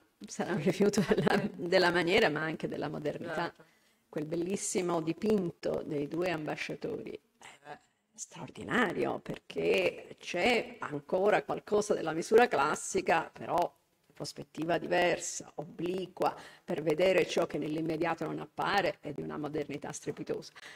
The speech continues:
Speaker 1: E certo colpisce, perché, eh, tu hai da un lato Galileo così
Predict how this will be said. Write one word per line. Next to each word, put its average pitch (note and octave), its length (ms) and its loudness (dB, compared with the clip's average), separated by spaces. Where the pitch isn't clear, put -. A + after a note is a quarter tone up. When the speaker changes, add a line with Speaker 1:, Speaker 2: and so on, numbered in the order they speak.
Speaker 1:
E - 160 -4
certo - 300 2
colpisce, - 720 2
perché, - 460 2
eh, F#3+ 420 -6
tu A3 100 -2
hai F3+ 300 2
da D3 140 -8
un E3+ 140 -4
lato G#4+ 520 4
Galileo E3+ 580 2
così - 520 -4